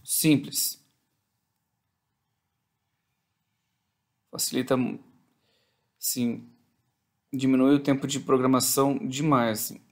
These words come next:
pra você ficar catando erro. Ah, esqueci de colocar ponto e vírgula nessa função aqui. Pronto. Já, já mostra.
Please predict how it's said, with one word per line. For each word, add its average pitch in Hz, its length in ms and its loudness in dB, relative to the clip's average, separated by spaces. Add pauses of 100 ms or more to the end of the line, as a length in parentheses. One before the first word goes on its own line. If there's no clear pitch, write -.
(380)
pra 117 100 -14
você 123 220 -2
ficar 123 240 0
catando 127 480 0
erro. 117 180 2
Ah, 127 340 2 (360)
esqueci 139 480 0
de 143 120 0
colocar 139 840 4
ponto 135 280 -2
e 139 60 2
vírgula 139 520 2
nessa 135 580 2
função 139 500 -4
aqui. 131 260 -6
Pronto. - 560 -8 (1600)
Já, - 240 -14 (3000)
já 120 240 -4
mostra. - 360 -8